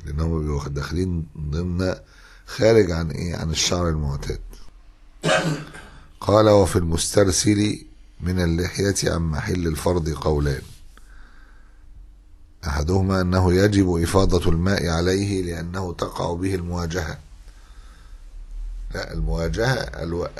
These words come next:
في الو-، بالوجه ما يواجه به صحيح، لكن معلوم أنه، أن الوجه غير الصدر وهو يواجه به،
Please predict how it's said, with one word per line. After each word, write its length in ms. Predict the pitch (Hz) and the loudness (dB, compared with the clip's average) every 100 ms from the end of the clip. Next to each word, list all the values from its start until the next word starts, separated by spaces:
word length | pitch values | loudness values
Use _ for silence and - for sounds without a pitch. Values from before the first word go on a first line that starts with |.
| - 73 73 | -14 -10 -8
في 140 | 80 | -4
الو-، 200 | 80 82 | -2 0
بالوجه 600 | 80 87 87 104 107 82 71 - - - - - - - - | 2 2 4 4 2 0 -4 -6 -14 -20 -20 -18 -18 -16 -6
ما 120 | 87 | -2
يواجه 560 | 87 92 107 - 92 85 | 2 6 6 6 0 0
به 260 | 98 95 | -2 -4
صحيح، 640 | 82 - - 85 90 - - - - - - - | -4 -4 -6 -8 -8 -10 -16 -20 -20 -20 -16 -6
لكن 260 | 85 - | -6 -4
معلوم 520 | 90 90 90 127 143 - | -4 -2 2 2 0 -2
أنه، 500 | 76 80 90 95 - - - - - - - - - - | -8 -4 -2 -2 -4 -12 -12 -12 -12 -16 -18 -18 -18 -14
أن 100 | 80 | -10
الوجه 640 | 78 80 90 104 92 95 90 | -6 0 0 0 2 0 0
غير 360 | 82 98 104 | 0 2 2
الصدر 460 | 104 - 147 123 101 | 2 0 0 0 0
وهو 300 | 87 87 82 | -2 -2 -4
يواجه 440 | 90 101 95 95 | -4 -4 -4 -4
به، 180 | 95 110 | -6 -10